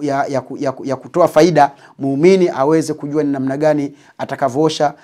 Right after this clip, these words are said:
eh, atakavyopaka, ah, juu ya hofu. Ni kwamba mahallul mashru'u, al mahallul mashru'u, sehemu ambayo ni sheria, eh, mashu kupaka,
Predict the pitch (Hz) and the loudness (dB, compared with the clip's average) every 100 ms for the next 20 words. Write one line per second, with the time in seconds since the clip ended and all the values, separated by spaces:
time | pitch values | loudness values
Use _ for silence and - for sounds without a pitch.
0 | - _ 139 135 - 135 - 135 135 135 | -20 _ -6 -4 0 0 -2 -4 -2 -4
1 | 131 175 170 170 170 170 - _ 135 135 | 0 2 2 2 0 0 -10 _ 0 0
2 | 143 143 156 - 127 - 165 185 220 208 | 2 4 4 2 -6 -4 0 8 10 10
3 | 202 - - _ _ _ _ _ _ - | 8 4 -20 _ _ _ _ _ _ -2
4 | 160 - 262 247 247 214 202 - 180 220 | 0 6 6 8 6 4 2 0 4 4
5 | 190 196 - - _ 180 196 190 - 254 | 6 2 0 -18 _ 4 6 4 6 6
6 | 247 226 190 - 196 180 180 - 180 214 | 6 4 2 0 -2 0 -2 4 6 6
7 | 185 180 196 165 147 165 196 202 170 170 | 6 8 8 6 2 2 6 8 8 6
8 | - - - 147 160 214 220 - 190 175 | -4 -20 -2 2 6 6 6 2 0 2
9 | 156 196 185 147 | 6 6 6 -2